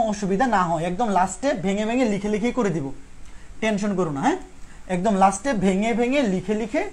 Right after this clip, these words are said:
করে দিব। তার আগে এই ম্যাথটা দেখো, খুবই সোজা ম্যাথটা। তার আগে খুবই সোজা ম্যাথটা করে ফেলি। দেখো কি বলছে, এই সোজা ম্যাথটাতে কি বলছে, এখানে কোনো ঝামেলা করে নাই, তারা direct বলেই দিছে যে এই উপবৃত্তে, sorry, উপবৃত্ত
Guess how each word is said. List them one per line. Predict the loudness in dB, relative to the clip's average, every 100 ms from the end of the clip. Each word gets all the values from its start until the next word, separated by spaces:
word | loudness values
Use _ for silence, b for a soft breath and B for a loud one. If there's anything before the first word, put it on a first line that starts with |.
| b b b 2
করে | 4 4
দিব। | 2 -6 -10 -14 -16 -14 -14 -14 -16 -14 -6 2
তার | 6 8
আগে | 6 4
এই | 4
ম্যাথটা | 4 2 0
দেখো, | 0 -4 -10 -6
খুবই | -2 0 2
সোজা | 4 4
ম্যাথটা। | 2 -4 -10 -10 b b b
তার | 6 8
আগে | 8 2 0
খুবই | 0 2 2
সোজা | 2 4 4 4
ম্যাথটা | 2 0 -2 0
করে | 0
ফেলি। | 0 -2
দেখো | -4 -4
কি | -2 -2
বলছে, | -2 -8 -14 -14 -16 -16 -16 b b b b
এই | 2 4
সোজা | 4 6
ম্যাথটাতে | 4 2 2
কি | 4 4
বলছে, | 4 2 0 -8 -14 b b
এখানে | 2 4 4
কোনো | 4 2 2
ঝামেলা | 2 4 4 4
করে | 2 2
নাই, | -2 2
তারা | 4 4 4
direct | 6 4 2 2
বলেই | 4 4 4
দিছে | 2 0 -4 -4 -10 -12 b b 2
যে | 8 10
এই | 10 8
উপবৃত্তে, | 6 6 6 4 4 4
sorry, | 6 4 4 2 2
উপবৃত্ত | 4 4 4